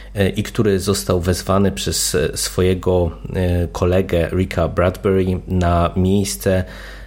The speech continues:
m, takie pod mostem brooklińskim, gdzie, e, znajd-, znalazł on, e, jakieś tajemnicze urządzenie. E, Mitchell Hundred pojawia się na miejscu jako inżynier, żeby zbadać, c-, cóż to jest, czy nie mamy do czynienia z, e,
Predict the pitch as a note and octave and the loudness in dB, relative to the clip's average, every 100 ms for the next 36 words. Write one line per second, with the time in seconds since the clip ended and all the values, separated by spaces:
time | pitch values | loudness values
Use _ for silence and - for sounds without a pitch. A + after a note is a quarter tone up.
0 | - G2 E2+ F2 - - G2 F2+ G2+ A2+ | -6 -4 -2 -2 -2 0 -2 0 0 0
1 | - F2+ F2 F2+ F2+ - G#2 A#2 - D3+ | 0 0 0 -2 -2 0 0 0 0 -2
2 | B2 F2+ - G2+ G2+ G2+ - - - G2 | -2 -4 -2 0 2 0 -6 -12 -2 -2
3 | E2+ - - - - - G2+ G2 - - | -2 -6 -12 -12 -8 0 2 2 0 -2
4 | G#2+ G#2+ G2+ - G#2 G#2 F#2+ - - - | 0 0 -2 -2 0 0 0 -6 -18 -18
5 | - G2 G2 F#2+ F#2+ G2 - - G2 G2 | -6 -2 0 0 0 0 -2 0 2 2
6 | G2+ G#2 F#2+ F#2+ F#2 F#2+ E2 - - - | 0 -2 -2 0 0 0 -2 -6 -14 -10
7 | - F#2+ F2 G2+ - F#2+ G#2 G2+ F#2+ E2+ | -4 -2 0 0 0 0 2 2 2 0
8 | - - - G2 G2 G2 G2 E2+ F2+ E2 | -2 -12 -6 0 2 2 2 -2 -2 0
9 | F2+ A2+ - F#2+ - D#2+ E2 D#2+ A2 G#2+ | 2 2 2 -2 0 0 0 0 2 2
10 | F#2 D#2+ E2 - F#2 F2 E2+ - - C2+ | 0 -4 -4 -2 0 0 -4 -6 -10 -10
11 | - G2 - E2+ F2 G#2 - F2+ F2 F2 | -4 -4 -2 0 2 0 -2 -2 0 2
12 | E2+ E2 - F2+ F2+ E2 - F2 | 0 -2 0 0 2 0 -2 -2